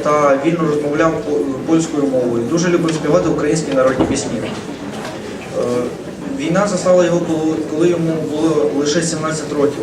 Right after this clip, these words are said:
але любов до батьківщини, е, винудила його, е, він підробив свої документи і, е, його взяли до армії на наступному призиві. Е, він воював у звичайному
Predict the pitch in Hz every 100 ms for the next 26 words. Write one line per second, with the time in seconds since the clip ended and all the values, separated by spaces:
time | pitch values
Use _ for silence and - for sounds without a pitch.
0 | 110 143 165 160 160 175 160 151 156 165
1 | 165 - 190 185 - - - - - -
2 | 127 131 127 160 175 165 151 147 151 151
3 | 165 143 - - - - 131 123 127 127
4 | 123 - 156 165 165 170 170 165 - 147
5 | 147 147 147 151 185 185 139 - - -
6 | 127 139 147 147 143 131 - 127 127 147
7 | 175 170 - 151 160 151 139 147 131 123
8 | 120 113 - - 127 131 127 127 - -
9 | 131 127 139 135 123 127 120 117 107 104
10 | 104 104 - 107 - - 76 76 - -
11 | - 98 104 107 101 - - 127 120 120
12 | 185 190 190 185 190 170 165 160 151 151
13 | 147 160 170 180 165